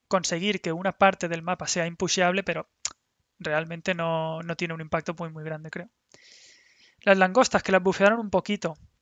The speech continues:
Están bastante bien, pero igualmente lo voy a dejar C tier.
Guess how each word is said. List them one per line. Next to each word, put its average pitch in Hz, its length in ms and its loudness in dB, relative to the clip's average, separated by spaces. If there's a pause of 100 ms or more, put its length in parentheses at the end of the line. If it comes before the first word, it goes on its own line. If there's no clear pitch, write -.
(680)
Están 208 220 0
bastante 220 320 0
bien, 226 160 0
pero 233 120 2
igualmente 196 400 2
lo 196 80 4
voy 185 100 4
a 185 40 4
dejar 185 240 0
C 180 120 -8
tier. 175 300 -6